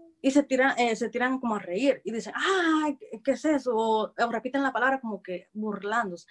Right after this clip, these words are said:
Entonces yo me he sentido como que digo yo, yo si no sé una palabra, yo lo, le voy a preguntar por educación, o sea, sin reírme, o,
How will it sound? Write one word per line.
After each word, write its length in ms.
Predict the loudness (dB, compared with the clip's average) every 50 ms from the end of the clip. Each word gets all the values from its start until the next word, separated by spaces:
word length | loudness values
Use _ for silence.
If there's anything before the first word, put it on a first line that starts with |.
| -20 -20 -20 _
Entonces 220 | _ -10 -4 -4 -2
yo 60 | -2
me 80 | -2 -4
he 40 |
sentido 300 | -4 -6 -6 -6 -6 -6
como 180 | -6 -6 -8 -6
que 100 | -4 -4
digo 140 | -4 -2 -2
yo, 240 | -2 -4 -6 -8 _ _ _ _ _ _ _ _ -20 -20 _ _
yo 260 | -12 -2 0 0 0
si 120 | 0 -2 -4
no 140 | -4 -4 -4
sé 100 | -4 -6
una 180 | -4 -4 -4 -4
palabra, 400 | -2 0 2 2 2 2 0 -2
yo 280 | -4 -4 -2 -2 -2
lo, 420 | -4 -4 -4 -2 -2 -2 -2 -2 -2
le 160 | 0 0 0
voy 160 | 0 -2 -4
a 60 | -4 -4
preguntar 400 | -4 -4 -4 -4 -4 -6 -6 -6
por 100 | -2 -4
educación, 520 | -4 -4 -4 -8 -8 -10 -8 -8 -6 -6 -4
o 40 | -4
sea, 140 | -4 -6
sin 180 | -6 -6 -8 -8
reírme, 440 | -8 -6 -6 -6 -6 -6 -8 -10 -12 _ _ _ _ _ _ _ _
o, 80 | -4